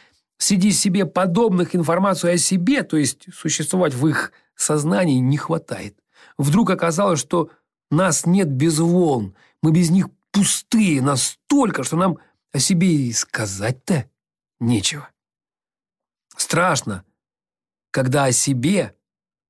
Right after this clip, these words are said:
нечего сказать. Нечего сказать делом, нечего сказать словом.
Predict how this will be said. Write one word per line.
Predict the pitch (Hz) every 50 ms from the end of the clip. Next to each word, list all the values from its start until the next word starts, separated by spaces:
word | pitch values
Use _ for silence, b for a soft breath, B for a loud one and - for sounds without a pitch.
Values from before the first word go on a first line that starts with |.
| _ _ _ _ _ _ _ _ _
нечего | - 120 139 135 - 131
сказать. | 123 - - 131 123 113 117 107 95 92 - _ _ _ _ _ _ _ _ _ _ _ _ _ -
Нечего | - 190 226 196 208
сказать | - - 214 208 196 160 139 120
делом, | 113 117 151 175 185 180 170 147 139
нечего | 175 185 - 175 165
сказать | 147 - - - 131 175 - -
словом. | - - 120 110 113 143 160 156 135 110 98